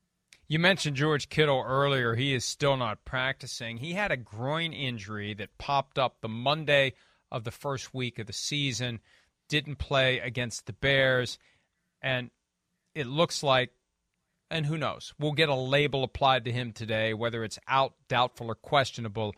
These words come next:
We'll see whether or not he's able to go on Sunday for the home opener against the Seahawks. But I'm with you. That line is so big, I feel like it's one of those Vegas traps.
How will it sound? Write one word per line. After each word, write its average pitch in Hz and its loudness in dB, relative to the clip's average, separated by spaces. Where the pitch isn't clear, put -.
We'll 127 -4
see 131 -2
whether 117 0
or 113 -4
not 113 0
he's 110 -6
able 110 -4
to 104 -8
go 104 -4
on 104 -8
Sunday 107 -4
for - -8
the 101 -4
home 107 -4
opener 104 -4
against 98 -8
the 104 -14
Seahawks. 104 -2
But 117 -4
I'm 190 6
with 135 -2
you. 104 -6
That 214 8
line 180 2
is 147 -2
so 131 0
big, 123 0
I 147 2
feel 214 2
like 147 6
it's - -4
one 160 0
of 147 4
those 135 4
Vegas 127 0
traps. - -4